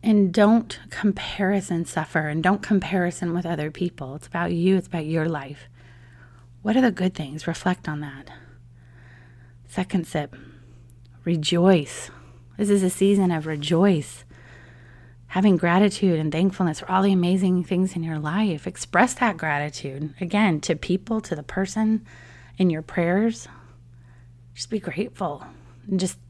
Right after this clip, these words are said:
just be happy and find something to, uh, show a way to rejoice in that. And then third sip,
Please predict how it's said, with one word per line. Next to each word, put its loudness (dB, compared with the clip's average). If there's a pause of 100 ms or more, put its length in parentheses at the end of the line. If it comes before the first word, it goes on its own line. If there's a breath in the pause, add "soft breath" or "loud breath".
just -8
be -2
happy -2
and -6
find 2
something 0 (540 loud breath)
to, -2
uh, 0
show 2
a 4
way 2
to -6
rejoice -2
in -4
that. -10 (1900 soft breath)
And 0
then 2
third 0
sip, -6